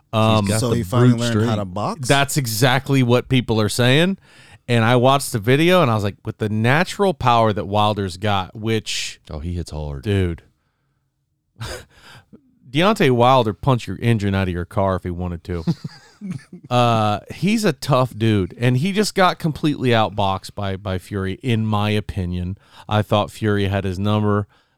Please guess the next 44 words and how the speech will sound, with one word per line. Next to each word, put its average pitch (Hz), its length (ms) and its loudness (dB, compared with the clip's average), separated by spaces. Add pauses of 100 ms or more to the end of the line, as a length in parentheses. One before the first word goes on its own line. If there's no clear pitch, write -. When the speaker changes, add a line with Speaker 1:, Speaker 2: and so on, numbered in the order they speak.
Speaker 1:
I 95 180 -2
know 95 240 -2
he 95 120 -2
had 95 200 -2
that 95 160 -2
whole 101 540 0
comment 101 580 -2
about 95 280 -4
how 98 200 0
his 95 340 -4
ring 123 420 0
gear 120 440 4
weighed 113 320 0
so 117 260 0
much 113 460 2
and 110 100 -2
it 104 80 -6
fatigued 123 520 -2
him 113 160 2
getting 117 320 0
to 110 100 0
the 110 120 -2
ring 120 580 0
and 107 120 -4
yada, 113 300 0
yada, 110 260 -2
yada. 110 440 0 (340)
Doesn't 104 240 2
matter. 82 300 -8 (520)
I, 107 280 -4
I - 20 0
don't 110 180 0
think 107 280 -6
he, 104 340 -2
uh, 95 360 -2
he 101 180 -4
had 95 160 -2
a 90 40 -10
plan 95 360 -4
from 90 180 -10
day 90 180 -4
one 87 340 -6
with, 87 100 -10 (120)
with, 92 140 -14